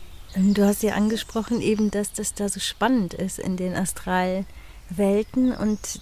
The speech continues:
da muss ich hier direkt, ähm, an diese eine Frage denken. Da wird nämlich Harry Potter, <laughs> ähm, auf den Plan gerufen. Und zwar mit der Frage,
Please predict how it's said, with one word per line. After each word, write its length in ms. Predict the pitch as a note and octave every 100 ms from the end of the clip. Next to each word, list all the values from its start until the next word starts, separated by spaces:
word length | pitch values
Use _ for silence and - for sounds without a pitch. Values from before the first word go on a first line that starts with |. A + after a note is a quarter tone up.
| -
da 140 | G3+
muss 240 | G#3 G#3+
ich 100 | A3
hier 180 | - G#3+
direkt, 500 | G3 G3+ G#3+ - -
ähm, 400 | G#3 G#3 G3 G3 - -
an 140 | G#3
diese 240 | G3+ G#3 G3
eine 240 | G3+ G#3
Frage 360 | - G3 G#3+ A#3
denken. 400 | G#3+ A3+ - G#3
Da 120 | F#3+
wird 160 | G3+
nämlich 320 | G3 G3 G3 F#3
Harry 200 | G3 F#3+
Potter, 520 | - A#3+ - G3 F3+ - - -
<laughs> 840 | C4 - - G4 B4 - - -
ähm, 540 | - A#3+ A3+ A3+ G#3+ - - - - -
auf 220 | G#3+ G#3+
den 120 | A3+
Plan 400 | G3+ A#3 A3 A#3
gerufen. 480 | A3+ G#3+ G#3+ A#3 B3+
Und 160 | G3+ G#3
zwar 220 | - A3
mit 200 | A3+ G#3+
der 120 | G3+
Frage, 560 | - F3+ F#3 G#3+ C4+